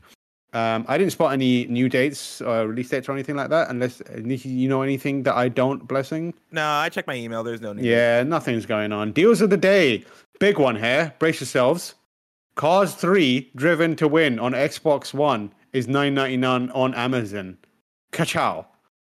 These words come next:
Speaker 1: Um, Tetris Effect Connected is, uh, nineteen dollars and forty-nine cents on Oculus Quest. That's an interesting one. I might check that out. Uh, Xbox Live and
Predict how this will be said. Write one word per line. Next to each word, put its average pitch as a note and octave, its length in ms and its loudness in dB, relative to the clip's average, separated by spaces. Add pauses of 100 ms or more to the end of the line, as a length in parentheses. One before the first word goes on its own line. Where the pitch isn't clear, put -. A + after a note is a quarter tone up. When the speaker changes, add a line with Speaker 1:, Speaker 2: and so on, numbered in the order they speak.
(340)
Speaker 1:
Um, A2 540 -4 (800)
Tetris D#3+ 280 -2
Effect D3+ 240 -2
Connected D3+ 460 0
is, C#3 420 2
uh, A#2 320 2
nineteen C3 560 -2
dollars C3 320 2
and A#2 120 -6
forty-nine B2+ 520 -2
cents B2+ 680 -6
on A2+ 400 -4 (260)
Oculus B2 500 -2
Quest. - 580 -2 (460)
That's - 160 -14
an A2 60 -10
interesting G2+ 360 -12
one. A2 160 -6
I A2 80 -8
might G#2+ 200 -6
check - 220 -12
that G#2 100 -2
out. G#2 340 0 (380)
Uh, A2 240 0
Xbox D#3+ 380 -2
Live E3+ 340 4
and D3 340 0